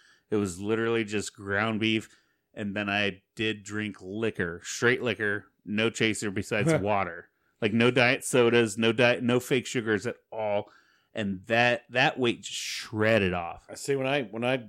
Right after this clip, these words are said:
Speaker 2: lost my, like, crazy amount too, when I first did keto,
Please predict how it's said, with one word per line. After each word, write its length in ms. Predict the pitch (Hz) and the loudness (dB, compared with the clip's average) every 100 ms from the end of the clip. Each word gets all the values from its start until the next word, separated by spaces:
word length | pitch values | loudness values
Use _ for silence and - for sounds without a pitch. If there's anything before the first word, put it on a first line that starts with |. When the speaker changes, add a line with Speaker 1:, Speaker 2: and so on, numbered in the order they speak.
| 104 _ _ | -16 _ _
Speaker 2:
lost 360 | 120 113 104 - | -2 -2 -2 -4
my, 380 | 113 120 123 104 | -2 0 0 -2
like, 340 | 92 92 95 _ - _ _ - | -8 -12 -12 _ -20 _ _ -12
crazy 580 | 120 104 92 98 95 92 | -8 -8 -8 -12 -14 -12
amount 380 | 98 98 95 | -10 -10 -12
too, 200 | - 117 | -10 -8
when 100 | 98 95 | -8 -12
I 40 | |
first 280 | - 104 - | -12 -12 -12
did 160 | 92 - | -16 -12
keto, 360 | 104 95 92 | -10 -8 -10